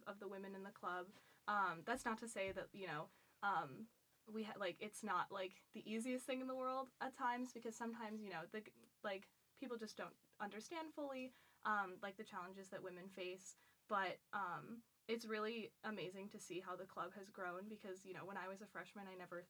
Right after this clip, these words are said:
thought that I could be president of the group because, you know, <laughs> um, it's been such a male-dominated space.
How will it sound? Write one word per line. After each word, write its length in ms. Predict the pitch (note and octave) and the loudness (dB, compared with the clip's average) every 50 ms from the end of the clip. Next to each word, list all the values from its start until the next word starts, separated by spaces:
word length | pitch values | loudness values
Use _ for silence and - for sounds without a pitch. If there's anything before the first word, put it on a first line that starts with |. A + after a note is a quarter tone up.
| _ - | _ -4
thought 260 | F#3+ F3+ E3+ E3+ - - - - | 0 0 0 0 -2 -4 -8 -8
that 300 | F#3 F3+ F3 F3 D#3 - - - - _ - - - _ _ _ _ _ - - - | -4 -2 -2 -2 -4 -4 -8 -14 -20 _ -20 -20 -20 _ _ _ _ _ -10 -4 -2
I 280 | G3 F#3 F3+ F3+ F3+ F3+ - - - _ - | 0 2 2 0 0 -2 -6 -16 -20 _ -10
could 200 | - G3+ F#3 F#3 - | -6 -6 -6 -4 -2
be 120 | F#3 F3 - | -2 -2 -2
president 540 | - G#3 F#3 F3+ F#3+ F#3+ F#3+ G3 F#3+ F#3+ F#3+ - | -2 -2 -4 -2 -2 -2 -2 -2 -2 -2 -4 -6
of 160 | F#3+ F#3+ F#3+ | -8 -6 -4
the 80 | F#3 | -6
group 360 | F#3 G3 G#3 G3 G#3+ C4+ D4 - | -4 -2 0 0 0 0 0 -2
because, 360 | - A3+ G#3+ - G#3 F#3 F#3 G3 - _ _ - | -4 -8 -6 -6 -6 -6 -6 -8 -14 _ _ -14
you 140 | - F#3+ F3 | -10 -8 -4
know, 160 | E3+ D#3+ G3 A#3 C#4+ C#4 C4 B3+ A3+ | -2 0 2 2 2 2 0 0 -2
<laughs> 80 | C4+ B3 - - - - - - - - - | -2 -2 -2 -6 -14 -16 -16 -16 -12 0 6
um, 240 | G#3+ G3+ G3 F#3+ F3+ | 8 8 8 8 6
it's 140 | - G3 - | 0 -6 -4
been 160 | - G3 F#3+ | -2 -2 -2
such 180 | F#3+ G3 F#3+ - | -2 -4 -6 -4
a 60 | A3 | -2
male-dominated 760 | G#3+ G3 E3+ F3 F3 F3+ D#3+ E3+ F3+ F3+ F3+ E3+ F3 F3+ - | -2 -2 -2 -2 0 2 2 0 0 -2 -4 -4 -4 -4 -6
space. 520 | - - - D#4 D4+ C#4 C4+ C4 - - | -4 -2 0 2 2 2 0 -2 -6 -10